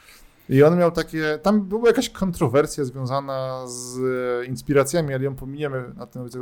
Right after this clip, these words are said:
na tym, żeby tego wywodu. Natomiast tam były właśnie takie czasie, czasy dwudziestolecia, początków dziewiętnaste-, dwudziestego wieku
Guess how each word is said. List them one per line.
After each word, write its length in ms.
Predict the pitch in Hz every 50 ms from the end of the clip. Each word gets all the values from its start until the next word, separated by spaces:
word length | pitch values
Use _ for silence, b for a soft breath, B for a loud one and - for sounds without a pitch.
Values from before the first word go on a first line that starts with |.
| 131 -
na 120 | - 131 123
tym, 180 | - 127 127 123
żeby 200 | 120 131 131 123
tego 180 | 131 117 127
wywodu. 460 | 117 123 117 127 131 127 190 214 214 B B B B B B
Natomiast 300 | 123 143 156 165 156 -
tam 120 | 190 196 190
były 120 | 196 185
właśnie 200 | 175 170 - -
takie 160 | - - 165
czasie, 240 | - 175 156 - 151
czasy 320 | 143 - - 156 - 160
dwudziestolecia, 1000 | 139 127 131 147 151 131 143 156 147 - - - 151 135 143 170 180 175 - 147 135
początków 540 | 139 143 - - 156 156 - - - 139 127
dziewiętnaste-, 800 | 120 127 135 135 135 135 131 131 - - - - 147 165 156 156
dwudziestego 600 | 131 131 131 131 131 - - 160 151 139 139 127
wieku 440 | 127 147 147 147 - 151 156 160